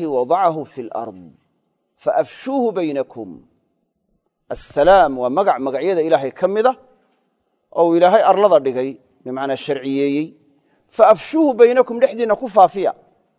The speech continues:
Marka, maadaama nebigu sheegay calayhi salaatu wassalaam xadiiskaas saabitka ah inuu yahay magac Ilaahay, dee in loo fasiro weeye in laga tilmaamayo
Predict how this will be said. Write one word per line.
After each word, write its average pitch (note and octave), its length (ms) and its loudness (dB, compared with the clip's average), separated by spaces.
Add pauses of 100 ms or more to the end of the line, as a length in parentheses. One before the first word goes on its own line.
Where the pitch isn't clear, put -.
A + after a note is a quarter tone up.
(540)
Marka, - 180 -8
maadaama E3 380 2
nebigu F#3 280 -4
sheegay D3+ 300 -2
calayhi D3 280 -2
salaatu C#3+ 420 -2
wassalaam C3 400 -2
xadiiskaas C#3 440 -6
saabitka A#2+ 460 -4 (100)
ah F#2+ 80 -10 (1000)
inuu C#3 140 -2
yahay C3+ 220 0
magac D#3 300 0
Ilaahay, A2 480 -6 (380)
dee D3+ 120 4
in F3 100 2
loo F#3 120 6
fasiro E3 440 -2
weeye G#3+ 380 4 (640)
in C#3 100 -10
laga D3 180 2
tilmaamayo C#3+ 680 -2